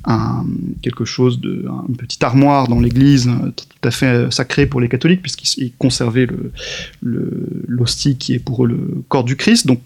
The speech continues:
euh, le, le, le, les agents de l'enregistrement devaient, euh, regarder à l'intérieur pour, euh, euh, voir quels objets liturgiques s'y trouvaient.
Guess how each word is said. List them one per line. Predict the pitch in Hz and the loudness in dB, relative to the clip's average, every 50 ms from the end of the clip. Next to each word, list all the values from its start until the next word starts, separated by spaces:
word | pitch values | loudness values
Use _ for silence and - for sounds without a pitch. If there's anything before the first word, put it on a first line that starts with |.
| - - - | -8 -6 -4
euh, | 127 131 127 - 50 50 - - - - | -4 -2 0 0 0 -2 -2 -4 -4 -4
le, | - - - - | -4 -4 -2 -2
le, | - - - - | -4 -4 -4 -4
le, | - - 101 - | -4 -4 -4 0
les | - 131 123 135 | 2 2 4 4
agents | 139 139 123 139 156 147 131 - - - - - - _ - | 4 4 6 4 4 4 2 -2 -8 -18 -18 -18 -10 _ 0
de | 131 123 135 | 2 4 6
l'enregistrement | 151 165 151 151 135 135 127 - - 151 131 131 135 160 196 190 | 6 6 6 4 4 2 -2 0 2 4 6 6 6 6 4 4
devaient, | 139 123 117 120 143 151 170 175 160 | 4 4 4 4 4 6 6 6 6
euh, | 135 123 120 120 123 127 123 | 4 4 4 2 2 0 -2
regarder | 127 120 117 156 165 156 151 135 165 175 | 0 2 2 4 4 4 4 4 4 4
à | 151 | 4
l'intérieur | 139 127 - 135 113 120 131 156 180 185 | 4 2 2 0 0 2 4 4 4 2
pour, | 180 - - 151 165 170 143 123 | 2 2 4 4 6 6 4 2
euh, | 123 123 - - - - - - - - | 0 -2 -4 -6 -14 -14 -14 -8 -2 2
euh, | 131 123 123 | 2 4 4
voir | 120 117 127 156 160 175 196 190 151 127 120 120 | 4 4 4 4 6 6 6 4 4 4 2 2
quels | - 147 151 151 131 123 123 117 | 2 4 4 6 6 6 6 4
objets | 123 117 117 139 | 4 4 4 4
liturgiques | 139 139 127 - 117 107 156 180 | 4 2 0 -4 -4 -2 -2 -2
s'y | - - | -4 -4
trouvaient. | 117 - 180 139 135 120 | 0 2 4 4 4 2